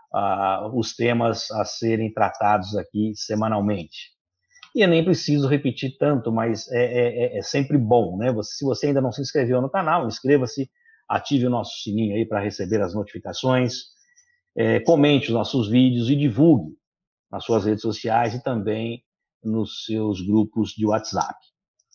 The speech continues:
Ana Paula, mais uma vez, nosso muito obrigado pelo, por ter aceitado o nosso convite. Tenho a certeza que foi uma entrevista muito, muito, muito bacana mesmo, muito esclarecedora.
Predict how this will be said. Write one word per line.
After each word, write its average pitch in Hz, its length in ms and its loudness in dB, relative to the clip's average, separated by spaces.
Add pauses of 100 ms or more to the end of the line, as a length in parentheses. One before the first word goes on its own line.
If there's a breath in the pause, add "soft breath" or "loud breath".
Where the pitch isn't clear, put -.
(340 soft breath)
Ana 123 160 4
Paula, 156 200 6
mais 139 200 2
uma 127 120 2
vez, 131 240 4
nosso 123 300 -6
muito 147 380 0
obrigado 117 600 0
pelo, 113 720 -2 (300)
por 117 80 -18
ter 120 180 0
aceitado 107 840 -2
o 98 80 -18
nosso 95 300 -10
convite. 104 540 0 (340 soft breath)
Tenho 123 140 0
a - 20 -2
certeza 117 640 0
que 101 120 -6
foi 120 400 0 (420 soft breath)
uma 113 180 0
entrevista 110 840 0
muito, 123 840 4
muito, 120 680 0
muito 117 280 -2
bacana 113 400 -4
mesmo, 104 380 2
muito 104 160 -8
esclarecedora. 107 800 -2